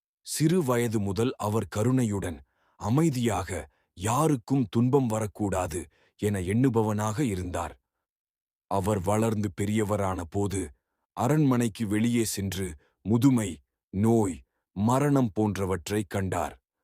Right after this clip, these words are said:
மனித வாழ்க்கையின் துயரத்தை உணர்ந்த அவர், "எப்படி மனிதன் துன்பத்திலிருந்து விடுபடலாம்?"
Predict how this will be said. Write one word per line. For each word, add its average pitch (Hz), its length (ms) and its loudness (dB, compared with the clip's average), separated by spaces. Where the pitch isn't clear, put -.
மனித 127 420 2
வாழ்க்கையின் 113 640 2
துயரத்தை 113 540 2
உணர்ந்த 98 500 0
அவர், 85 360 -6
"எப்படி 143 500 2
மனிதன் 113 440 2
துன்பத்திலிருந்து 113 840 2
விடுபடலாம்?" 98 680 -2